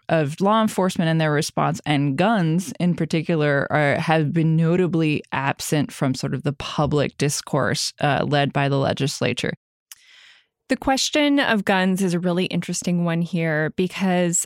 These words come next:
Speaker 2: I think a lot of people in the aftermath of this shooting were really struck by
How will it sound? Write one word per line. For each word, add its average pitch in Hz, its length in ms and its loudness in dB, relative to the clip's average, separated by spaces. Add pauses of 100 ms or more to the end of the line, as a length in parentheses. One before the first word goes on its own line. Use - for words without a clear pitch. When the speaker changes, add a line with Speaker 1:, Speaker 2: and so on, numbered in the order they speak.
Speaker 2:
I 185 120 0
think 175 520 -2 (380)
a 196 80 2
lot 175 260 2
of 175 380 -2 (680)
people 175 800 0
in 185 140 2
the 180 200 2
aftermath 170 560 0
of 170 160 -4
this 160 140 -2
shooting 185 800 2 (680)
were 208 180 2
really 208 300 2
struck - 480 -2
by 160 320 2